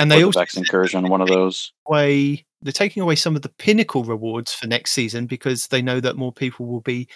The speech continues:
Speaker 1: closer to the pinnacle power. So it will be an exotic drop i-, instead, basically. And if the exotic drops work the same way that they do now, that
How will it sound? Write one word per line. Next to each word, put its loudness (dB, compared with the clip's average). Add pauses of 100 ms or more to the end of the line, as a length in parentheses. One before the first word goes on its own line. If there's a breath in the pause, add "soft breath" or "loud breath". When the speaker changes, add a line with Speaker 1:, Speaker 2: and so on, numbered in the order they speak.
(220 soft breath)
Speaker 1:
closer -2
to -8
the -4
pinnacle -4
power. -6 (260 soft breath)
So 0
it -14
will -8
be -2
an -2
exotic -4
drop -4 (640)
i-, -6 (240)
instead, -2
basically. -10 (280 loud breath)
And -2
if -4
the 0
exotic 0
drops -2
work 0
the -6
same 0
way 0
that -6
they -4
do -6
now, -4 (420)
that -2